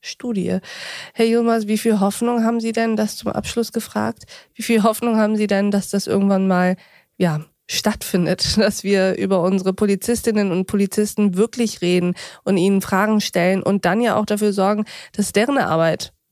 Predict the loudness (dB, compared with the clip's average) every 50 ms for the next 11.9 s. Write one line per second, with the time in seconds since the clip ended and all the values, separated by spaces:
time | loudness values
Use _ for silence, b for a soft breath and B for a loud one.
0 | _ 0 0 0 2 0 0 0 2 0 -2 -2 -2 0 0 0 2 2 2 2
1 | 2 0 0 2 0 0 0 0 0 0 0 0 -2 -2 0 2 2 2 2 2
2 | 0 -2 -2 -2 -2 0 2 2 2 0 B B B B B B _ -2 0 0
3 | 2 2 0 0 2 0 2 2 2 0 0 0 0 0 0 2 2 2 2 2
4 | 2 0 0 0 0 0 0 0 0 0 0 0 -2 0 0 0 0 0 2 2
5 | 2 2 2 0 0 0 0 -2 -2 0 0 0 0 0 -2 -4 b b b b
6 | b b b -2 0 0 0 0 0 0 2 2 0 -2 0 -2 -2 0 0 0
7 | 0 2 2 2 2 2 0 -2 0 0 0 0 0 0 0 2 2 2 2 2
8 | 2 0 0 -2 -2 0 0 0 2 2 2 2 2 2 0 0 2 2 2 2
9 | 2 2 0 -2 B B B B B B B B 0 2 2 2 2 2 2 2
10 | 2 2 2 0 0 0 2 2 2 2 0 0 2 2 2 2 2 0 2 2
11 | 2 2 2 2 2 0 0 0 0 -2 -2 0 0 -2 -2 -4 -10 -18